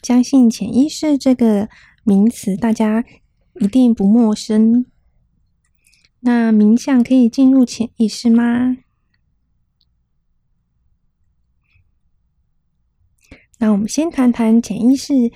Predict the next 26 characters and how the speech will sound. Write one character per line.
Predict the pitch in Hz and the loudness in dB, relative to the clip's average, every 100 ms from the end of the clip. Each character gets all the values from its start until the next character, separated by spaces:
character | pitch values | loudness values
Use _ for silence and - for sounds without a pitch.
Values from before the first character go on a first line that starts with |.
| _ | _
这 | - 269 | -8 -4
个 | 214 | -4
概 | - 262 | -2 0
念 | 240 233 226 202 | 2 2 2 -2
哦。 | 240 240 | -6 -14
潜 | - 208 208 | -10 -6 -2
意 | 247 | -2
识 | - 269 247 247 _ _ | -2 0 0 -2 _ _
是 | - 254 240 | -4 0 2
由 | 214 185 185 185 202 | 2 0 0 -2 -4
弗 | - 190 | -4 -2
洛 | 240 | 0
伊 | 254 269 | 0 0
德 | 269 214 190 | 0 -2 -4
提 | 196 202 | -4 -4
出 | 202 - 294 | -4 -4 -4
来 | 277 180 | -4 -6
的， | - - - _ _ _ _ _ - _ _ | -12 -14 -16 _ _ _ _ _ -20 _ _
他 | - | -6
把 | 254 240 208 | -4 -2 -2
人 | 202 185 180 220 | -2 -4 -4 -2
的 | 277 254 | 0 0
心 | 240 262 262 262 | -2 0 2 2
灵 | 214 190 196 | 0 0 -2
比 | 214 190 180 | -2 -6 -4
喻 | 240 240 | 0 0